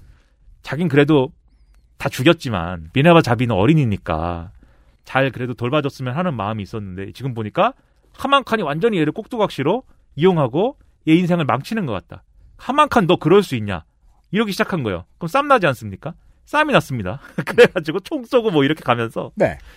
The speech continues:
Speaker 1: 협정이 깨졌어요. 그래서 동맹을 못 맺게 됐어요. 그 엑시즈는, 엑시즈는 엑시즈대로 지금 전황에 왜 개입했냐? 티탄즈가 미워서냐? 아닙니다. 자기들이 여기서 어떻게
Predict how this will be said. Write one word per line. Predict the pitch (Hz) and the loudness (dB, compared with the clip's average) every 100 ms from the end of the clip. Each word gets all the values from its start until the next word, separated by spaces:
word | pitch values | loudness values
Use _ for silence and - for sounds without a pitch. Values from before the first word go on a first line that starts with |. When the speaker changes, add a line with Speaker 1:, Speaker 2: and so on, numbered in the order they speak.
| _ | _
Speaker 1:
협정이 | - 320 - 277 | -4 -2 2 0
깨졌어요. | 196 190 311 - | 4 4 4 4
그래서 | 123 92 | 2 2
동맹을 | - 151 156 | -2 2 2
못 | 110 | 2
맺게 | 139 135 | 0 0
됐어요. | 107 87 - - _ _ - | 0 -4 -12 -20 _ _ -4
그 | 233 | 0
엑시즈는, | 185 226 240 214 196 98 - _ _ _ _ _ - | 0 0 -2 2 2 0 -8 _ _ _ _ _ -2
엑시즈는 | 190 - 262 269 175 | -2 -2 0 2 2
엑시즈대로 | - 175 165 127 110 90 - _ _ _ | 0 -6 -2 0 0 -2 -6 _ _ _
지금 | - 202 | 0 0
전황에 | 143 147 165 | 2 0 2
왜 | 139 113 | 2 4
개입했냐? | 156 147 110 98 90 76 _ _ _ | 4 2 -2 -8 -8 -10 _ _ _
티탄즈가 | - 247 233 208 | -6 -4 0 0
미워서냐? | 131 113 117 107 120 202 | 0 0 -2 -2 -6 -8
아닙니다. | - 156 139 90 78 _ _ _ _ | -6 -4 -4 -4 -8 _ _ _ _
자기들이 | - 185 220 202 196 | -2 0 2 4 4
여기서 | 175 127 151 160 | 4 2 0 0
어떻게 | 175 113 165 - 185 | 0 -2 -4 0 -2